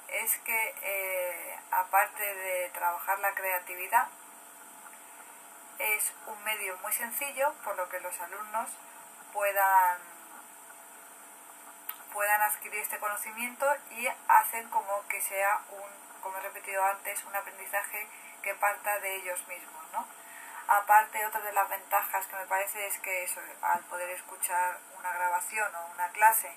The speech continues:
en cualquier momento y en cualquier lugar, eh, tiene una ventaja de, de aprendizaje asincrónico, ¿verdad?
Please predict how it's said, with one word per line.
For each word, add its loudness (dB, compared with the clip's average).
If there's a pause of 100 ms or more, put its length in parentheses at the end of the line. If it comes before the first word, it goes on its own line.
(480)
en -4
cualquier 2
momento -2
y -6
en -10
cualquier -10
lugar, 8 (120)
eh, -2
tiene -6
una 2
ventaja 6 (600)
de, -2 (340)
de 0
aprendizaje 0
asincrónico, -2
¿verdad? -6